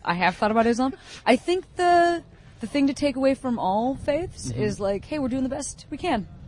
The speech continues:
Speaker 1: Be chill to each other. Be chill to each other."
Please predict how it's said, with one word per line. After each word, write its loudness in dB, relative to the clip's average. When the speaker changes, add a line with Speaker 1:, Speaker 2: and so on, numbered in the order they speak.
Speaker 1:
Be 2
chill 0
to -2
each 0
other. -2
Be 2
chill 0
to 0
each -4
other." -8